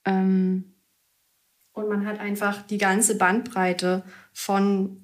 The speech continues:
Speaker 2: Aktivitäten. Dadurch, dass wir hier in der Region das gro-, das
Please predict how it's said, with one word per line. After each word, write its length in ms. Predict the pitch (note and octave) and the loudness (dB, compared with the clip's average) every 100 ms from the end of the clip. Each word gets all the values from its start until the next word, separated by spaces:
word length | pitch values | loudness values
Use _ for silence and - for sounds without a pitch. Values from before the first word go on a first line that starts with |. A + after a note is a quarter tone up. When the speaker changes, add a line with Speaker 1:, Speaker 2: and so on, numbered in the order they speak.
| - | 0
Speaker 2:
Aktivitäten. 880 | G3+ - G#3 F#3+ F#3+ F#3+ F#3 F3+ F3+ | 0 0 -4 -2 -2 0 0 0 0
Dadurch, 340 | F3+ F#3 G3 | 2 2 0
dass 260 | G3+ F#3+ - | 0 -2 0
wir 80 | G3 | -2
hier 200 | G#3 G#3+ | 0 0
in 80 | G3 | 2
der 140 | F#3+ | 0
Region 680 | F#3+ F#3 F#3 G#3+ A#3+ A3+ - | 0 -2 -2 0 0 -4 -4
das 460 | F#3+ F#3+ - - _ - | -2 0 -2 -4 _ -20
gro-, 160 | - - _ - | -20 -20 _ -6
das 400 | F3 - - | -2 -2 -4